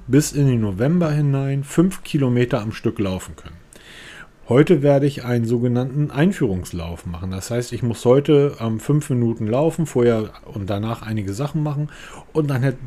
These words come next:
dessen, was die Uhr dort ausliest, wird dann ein individueller Laufplan für mich erstellt. Ähm, kann ich gerne mal irgendwie auf Video zeigen, das ist total spannend.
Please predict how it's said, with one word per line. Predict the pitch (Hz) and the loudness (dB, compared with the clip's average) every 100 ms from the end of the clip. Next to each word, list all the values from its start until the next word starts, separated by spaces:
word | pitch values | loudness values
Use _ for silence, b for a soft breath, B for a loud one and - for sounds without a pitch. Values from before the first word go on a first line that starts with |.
| 127 | 0
dessen, | 180 180 160 | 0 0 -2
was | 131 - | -2 -6
die | 123 - | -8 -2
Uhr | 160 156 | 4 4
dort | 131 117 - | 6 0 -2
ausliest, | 117 135 175 - 180 185 - | -4 -4 -2 -2 -2 -2 0
wird | 131 156 | 0 0
dann | 151 117 | -2 -4
ein | 127 117 | -6 -2
individueller | 175 208 180 160 143 135 117 | 0 0 -2 0 0 0 -2
Laufplan | 117 113 - - 95 87 92 | -2 -4 -8 -10 -8 -8 -4
für | - | 0
mich | 123 143 - | 2 0 -2
erstellt. | 117 - 92 82 - B B B B B B - | -10 -8 -8 -8 -12 B B B B B B 2
Ähm, | 120 120 120 120 | 4 4 -2 -2
kann | 135 | 0
ich | 143 147 | 0 2
gerne | 135 135 | 2 2
mal | 120 117 | 0 -2
irgendwie | 117 113 117 113 95 | -2 -2 0 0 -4
auf | 110 113 | -6 0
Video | 143 139 | 4 4
zeigen, | 127 - 117 113 | 4 0 -2 -2
das | 117 113 | -4 -8
ist | - | -6
total | 113 - 101 | -6 -4 -6
spannend. | 98 - 85 80 - | -6 -12 -14 -14 -20